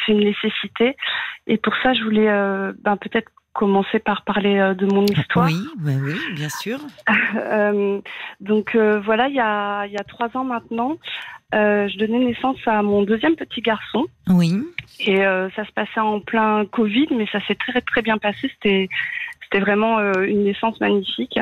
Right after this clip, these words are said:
Speaker 1: Sauf
Speaker 2: Oui.
Speaker 1: que quand on m'a mis mon fils, euh, au sein, j'ai ressenti une très forte douleur. Euh, une douleur que je connaissais pas, euh, euh, quelque chose de très violent.
Speaker 2: Oui.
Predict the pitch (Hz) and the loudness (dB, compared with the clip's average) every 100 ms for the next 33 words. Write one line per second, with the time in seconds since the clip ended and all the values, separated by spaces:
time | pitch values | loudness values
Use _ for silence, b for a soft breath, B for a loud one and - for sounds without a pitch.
0 | - B B B B - 240 160 240 226 | -4 B B B B -2 2 4 2 2
1 | 247 - 247 240 233 220 226 254 240 226 | 0 0 0 2 4 4 2 0 0 0
2 | - 254 240 - 233 220 - 214 - 262 | -4 -6 -6 0 2 2 2 0 0 -2
3 | 339 - - B B B - 196 214 214 | -2 -8 -12 B B B -6 0 2 2
4 | - 214 - 269 - - 269 - - - | 0 -2 2 2 2 -2 -2 -2 -6 -4
5 | 214 208 185 - - - - - 214 214 | -4 0 0 0 -4 -16 -16 -4 0 2
6 | 202 185 - - - - - 202 190 214 | 2 0 0 -4 -6 -4 2 2 2 0
7 | 247 - 214 196 - 220 220 - 214 214 | 0 0 -2 0 0 2 2 0 0 0
8 | 226 254 220 190 185 B B B B - | 0 0 -2 -4 -10 B B B B -10
9 | - 214 - 220 240 214 - 262 220 226 | -4 -4 -2 -2 0 0 2 0 2 2
10 | 202 254 - _ _ _ _ _ 175 170 | 2 0 -4 _ _ _ _ _ 2 4
11 | 156 | 4